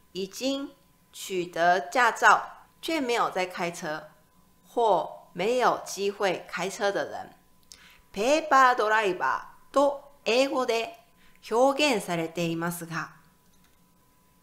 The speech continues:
这个词其实是英文的ペーパードライバー。実は和製英語、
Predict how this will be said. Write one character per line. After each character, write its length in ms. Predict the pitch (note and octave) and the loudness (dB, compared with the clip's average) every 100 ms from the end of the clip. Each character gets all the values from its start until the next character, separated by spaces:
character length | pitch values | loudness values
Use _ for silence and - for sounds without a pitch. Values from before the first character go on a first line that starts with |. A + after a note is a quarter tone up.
| _ _ _ - | _ _ _ -8
这 140 | E4 | -4
个 180 | E4 C4 | 0 0
词 460 | - - A3 G#3+ C4 | 0 -2 0 0 -2
其 240 | - - A#3+ | -8 -6 -2
实 160 | B3 | -2
是 380 | A#3+ D4+ B3 - | 0 4 4 2
英 200 | C4 C#4 | 4 6
文 200 | B3 F#3+ G3 | 6 4 2
的 260 | F#3 D#3+ - - - | 2 0 -4 -18 -12
ペ 320 | F#3+ G#3 A#3 | -2 0 0
ー 100 | A#3+ | 2
パ 200 | G#3 G3+ | 6 6
ー 40 | G3 | 6
ド 120 | F3+ | 4
ラ 160 | F#3 | 4
イ 100 | G3 | 4
バ 440 | - C3 D3 - - - _ _ _ _ _ _ _ _ _ _ | 2 -4 -6 -6 -10 -20 _ _ _ _ _ _ _ _ _ _
ー。 0 | |
実 300 | - A#4+ - | -14 -8 2
は 360 | F4 C4 D#3+ - | 6 6 4 -2
和 180 | F3 F3 | 0 0
製 440 | G3 C#4+ C4+ C4 A#3+ | 0 2 4 4 2
英 240 | B3 F#3 - | 2 2 0
語、 260 | C3+ - | -6 -8